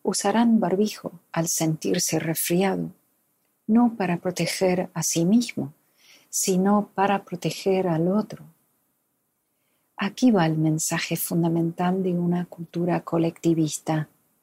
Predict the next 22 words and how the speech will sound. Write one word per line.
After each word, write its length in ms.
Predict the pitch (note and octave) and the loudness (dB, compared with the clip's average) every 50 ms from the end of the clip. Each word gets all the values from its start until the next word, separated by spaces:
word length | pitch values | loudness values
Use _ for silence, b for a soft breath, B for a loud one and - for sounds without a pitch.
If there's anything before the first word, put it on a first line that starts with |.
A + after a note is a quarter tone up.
| _ _ b b b b b b b b b b b b b - | _ _ b b b b b b b b b b b b b 2
El 220 | F#3+ F#3+ F#3+ F#3+ | 4 4 6 6
bien 540 | F3+ G#3 G#3+ A3+ A#3 A3+ A#3 A#3 A3+ A3+ A#3 - | 6 6 6 6 8 8 8 6 6 4 2 0
del 340 | F3 F3+ E3+ E3 E3 E3+ - | 0 2 2 2 2 0 -4
todo 540 | _ - B3 A#3 A3+ G#3 F#3+ F3+ G3 G#3+ - _ _ _ _ _ _ _ _ _ _ _ _ _ _ | _ 0 2 4 4 4 4 2 0 -4 -6 _ _ _ _ _ _ _ _ _ _ _ _ _ _
es 300 | - B3 A#3 A3 - - | 2 2 2 2 2 0
más 260 | G#3 A3 A#3 A3+ A#3 | 2 2 2 4 4
importante 840 | A3+ G3+ F3 - G3+ G3 F#3+ _ - A3+ A3 A3 G#3+ G3+ - F3+ F3 | 2 2 2 0 -4 -4 -4 _ -2 0 2 2 0 0 -2 -4 -4
que 140 | - - F#3 | -4 -4 -4
el 100 | F3+ F3 | -2 -2
bien 360 | F3+ F#3+ F#3+ F#3+ F#3 F#3 F3+ | -2 0 0 2 2 2 0
de 60 | F3+ | 0
una 320 | F3+ F3 E3+ F3 F3 F3 F3 | 0 0 -2 -2 -4 -4 -4
parte. 600 | _ - G#3 G3+ G3 G3 _ _ - D#3+ D#3 - _ _ _ _ _ _ _ _ _ _ _ _ _ _ _ _ _ _ _ _ _ _ _ _ _ _ _ b b b b b b b b b b b b _ _ | _ 0 0 0 0 -2 _ _ -8 -8 -8 -8 _ _ _ _ _ _ _ _ _ _ _ _ _ _ _ _ _ _ _ _ _ _ _ _ _ _ _ b b b b b b b b b b b b _ _
Para 240 | - G#3+ G#3+ G#3+ G#3 | -2 0 2 4 4
ilustrar 560 | G3+ G3 G3 F#3 - - - - G#3+ G#3+ A3 | 4 4 4 2 0 -2 -4 -2 2 4 4
esto, 340 | A3+ A3+ A3+ - - G#3 G3 | 4 4 4 0 -2 0 2
me 140 | F#3+ F#3+ F#3+ | 2 2 0
gustaría 500 | F#3+ - - - G#3 G#3+ G#3+ A3+ G#3+ G#3 | 0 -2 -2 -2 0 2 2 2 2 2
cerrar 520 | - - G3 G3 G3 G3+ G3+ G#3 G#3 G#3 | 0 -2 -2 -2 0 2 2 2 0 0
con 160 | - G3+ F3+ | -2 -2 -2
una 160 | F#3 F#3 F#3+ | 0 0 0
experiencia 880 | F3+ - - - F#3 F3 E3+ E3+ F3 F#3 G3 G#3 - - - A3+ A3+ A#3+ | -2 -4 -4 -4 -2 2 2 4 4 4 2 0 0 0 2 2 2 2